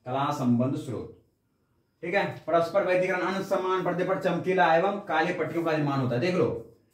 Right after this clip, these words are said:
ये देखो, जब यहां पर व्यतिकरण, जहां जहां संपोषी होगा, वहां पे, वहां पे ब्राइट पट्टियां बनेंगी, चमकीला पट्टियां।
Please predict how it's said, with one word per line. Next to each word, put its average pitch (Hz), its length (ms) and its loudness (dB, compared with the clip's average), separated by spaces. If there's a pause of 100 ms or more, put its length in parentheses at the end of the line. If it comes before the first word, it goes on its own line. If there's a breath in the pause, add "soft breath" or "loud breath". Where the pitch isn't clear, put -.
(280)
ये 185 140 -2
देखो, 196 500 0
जब 190 240 4
यहां 214 240 2
पर 214 100 4
व्यतिकरण, 196 500 2
जहां 214 300 2
जहां 220 280 4
संपोषी 208 580 0
होगा, 208 260 4
वहां 196 280 2
पे, 196 140 0
वहां 190 240 -2
पे 196 120 -4
ब्राइट 165 440 0 (680)
पट्टियां 160 380 0
बनेंगी, 123 420 2 (540)
चमकीला 180 460 2
पट्टियां। 147 360 0